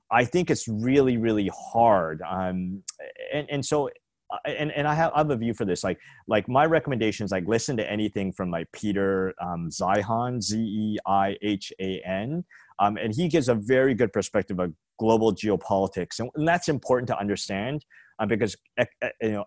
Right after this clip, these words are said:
economics is very tied into global geopolitics. And his view, because of demographically Africa being very, very good, but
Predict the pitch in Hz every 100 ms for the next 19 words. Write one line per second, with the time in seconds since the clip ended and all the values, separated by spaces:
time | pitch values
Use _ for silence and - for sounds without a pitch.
0 | - 120 131 120 120 113 95 82 104 104
1 | - 101 98 90 87 95 90 85 - 90
2 | - 107 104 - 78 - 95 90 - _
3 | 190 302 214 160 120 98 92 90 95 -
4 | 123 117 101 82 _ _ 139 160 139 139
5 | 135 127 110 107 - 113 117 104 92 98
6 | 92 92 87 90 82 110 101 101